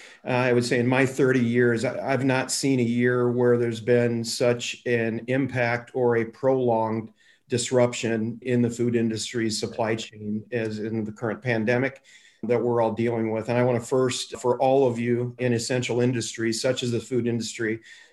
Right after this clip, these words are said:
I would first of all thank you and applaud the extraordinary efforts everybody is taking to keep our food supply chain operating safely. It's been nothing short of remarkable to watch. So, Tony, there's several things I think we're experiencing during this current covid disruption, and I would put them in four different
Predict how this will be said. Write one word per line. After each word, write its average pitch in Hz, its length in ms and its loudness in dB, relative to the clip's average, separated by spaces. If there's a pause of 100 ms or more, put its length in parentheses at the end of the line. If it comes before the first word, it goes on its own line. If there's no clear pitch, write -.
I 123 80 2
would 117 160 2
first 131 280 -2
of 117 80 -2
all 117 120 4
thank 131 380 0
you 127 180 0
and 120 80 2
applaud 123 420 0
the 120 80 2
extraordinary 120 800 0
efforts 117 400 -2
everybody 117 520 0
is 107 160 -4
taking 113 680 -2
to - 140 -8
keep 127 280 -4
our 117 120 2
food 123 320 -4
supply 120 360 -2
chain 117 220 -4
operating 113 460 -2
safely. 104 600 -4
It's 107 200 -8
been 113 240 -2
nothing 120 340 -2
short 117 340 -2
of 104 100 -6
remarkable 110 540 -2
to 101 60 -4
watch. 104 540 -4 (500)
So, 123 160 -6
Tony, 156 280 2
there's 135 340 2
several 170 280 4
things 127 380 0
I 120 80 4
think 120 280 0
we're 127 260 2
experiencing 120 920 -2
during 120 300 2
this 113 220 -2
current 123 440 -4
covid 117 680 0
disruption, 117 640 -2
and 123 80 0
I 135 120 0
would 131 200 0
put 156 240 -2
them 127 220 0
in 120 180 2
four 139 420 2
different 127 520 -2